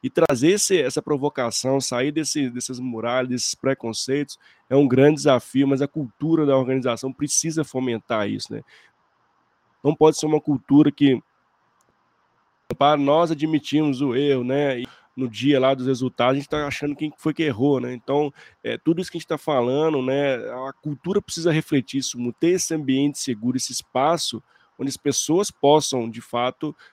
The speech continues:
é, trazer essa comunicação de forma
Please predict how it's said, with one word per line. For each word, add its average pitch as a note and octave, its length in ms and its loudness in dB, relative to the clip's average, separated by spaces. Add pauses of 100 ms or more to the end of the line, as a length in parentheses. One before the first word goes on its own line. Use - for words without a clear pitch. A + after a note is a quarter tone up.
(140)
é, C3 520 2 (500)
trazer E3 440 4
essa E3+ 160 -2
comunicação D3+ 520 -2
de A#2+ 80 -6
forma C3 220 -2